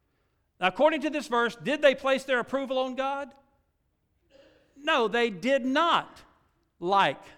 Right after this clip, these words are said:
They did not place their approval on God.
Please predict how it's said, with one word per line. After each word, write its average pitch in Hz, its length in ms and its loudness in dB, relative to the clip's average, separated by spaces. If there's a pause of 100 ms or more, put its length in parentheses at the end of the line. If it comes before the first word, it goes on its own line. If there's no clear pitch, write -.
(140)
They 262 180 4
did 254 240 -2
not 269 600 -2
place 233 280 -6
their 233 140 -6
approval 220 480 -6
on 233 240 -8
God. 240 340 -6